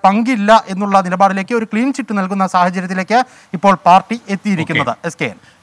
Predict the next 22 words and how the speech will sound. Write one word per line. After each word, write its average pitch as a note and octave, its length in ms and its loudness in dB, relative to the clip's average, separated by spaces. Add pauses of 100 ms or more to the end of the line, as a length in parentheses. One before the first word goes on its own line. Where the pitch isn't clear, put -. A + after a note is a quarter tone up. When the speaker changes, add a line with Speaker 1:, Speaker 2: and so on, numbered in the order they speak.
Speaker 2:
താങ്ക് E3 260 2
യു. C#3+ 200 -2
ദീപക് C#3+ 380 -4
മലയമ്മയാണ് C3 680 0
കണ്ണൂരിൽ B2+ 360 -4
നിന്ന് B2+ 160 -2
നമുക്കൊപ്പം B2+ 480 -4
ചേർന്നത്. C3 500 -2
പി D3+ 140 0
ജയരാജൻ C3+ 540 0 (300)
വ്യക്തിപൂജ D3 460 -4
വിവാദത്തിൽ C3+ 560 -2
അദ്ദേഹത്തെ C3 420 -6
മോചിപ്പിക്കാൻ C3+ 640 -4
പാർട്ടി B2+ 220 0
തീരുമാനിച്ചു. B2+ 460 -4
മാത്രമല്ല, C#3 580 -2 (300)
ഇത്തരം, D#3+ 460 -2
ആ, C3+ 140 -2 (480)
പ്രവർത്തനങ്ങൾ D#3 520 -6
നടത്തിയതിൽ C#3 460 -4
അദ്ദേഹത്തിന് C#3 360 -8